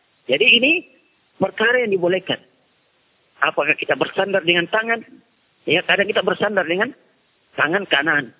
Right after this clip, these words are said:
Tidak boleh dengan tangan kiri. Ya, kadang kita bersandar kepada tiang atau, eh, seseorang. Ya, kadang kita baring, kadang tidur, kadang di atas kendaraan. Ini semua boleh. Ya, karena sebagian orang mengingkari, eh, itu tidak beradab.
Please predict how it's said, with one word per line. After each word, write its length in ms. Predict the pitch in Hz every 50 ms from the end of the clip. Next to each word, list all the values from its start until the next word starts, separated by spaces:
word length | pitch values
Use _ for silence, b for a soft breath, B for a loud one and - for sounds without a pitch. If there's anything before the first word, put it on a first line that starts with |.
| _ _ -
Tidak 160 | 135 123 131
boleh 240 | 135 170 175 175 151
dengan 180 | 160 170 202 202 -
tangan 180 | - 143 147
kiri. 240 | 147 - - 147 113 - - _ _ _ _ _ _ _ _ _ - 117
Ya, 80 | 117
kadang 320 | - - 196 226 262 269 -
kita 160 | 262 - 262
bersandar 460 | 160 - - - 233 226 240 240 254 247
kepada 300 | - 208 - 196 190 220
tiang 380 | - - 214 220 220 214 220 196 - _ _ _ _ -
atau, 400 | - 156 - - 208 226 - - 165 - _ _ _ _ _ _ _ _ _ _ -
eh, 400 | 339 - 143 143 151 151 147 147 - - _ _ _ _ _ _ _ _ _ _ _ _ _ _ - -
seseorang. 580 | 185 165 - 170 151 196 208 202 208 196 - - _ _ _ _ _ _ _ _ _ _ - -
Ya, 160 | 160 175 - - _ -
kadang 240 | - 190 226 262 262
kita 160 | 262 - 254
baring, 320 | 247 254 254 254 262 240
kadang 320 | 208 - 233 240 254 247 240
tidur, 240 | 254 254 262 254 240
kadang 240 | 240 240 247 254
di 80 | 247 254
atas 160 | 240 240 220
kendaraan. 400 | - 247 - 226 240 247 233 240 - B B B
Ini 220 | - 339 330 302
semua 240 | - 302 302 311 294
boleh. 320 | 269 311 311 285 226 170 - _ _ _ _ _ _ _ _ _ _ -
Ya, 240 | 151 165 190 190 - - _ _ _ - -
karena 160 | 214 240 233
sebagian 340 | 190 240 233 254 262 302 - -
orang 180 | 277 294 285 269
mengingkari, 400 | 262 262 254 262 277 277 277 247
eh, 240 | 220 262 254 254
itu 140 | 254 - 254
tidak 240 | - 247 233 220 202
beradab. 320 | 220 233 220 214 208 -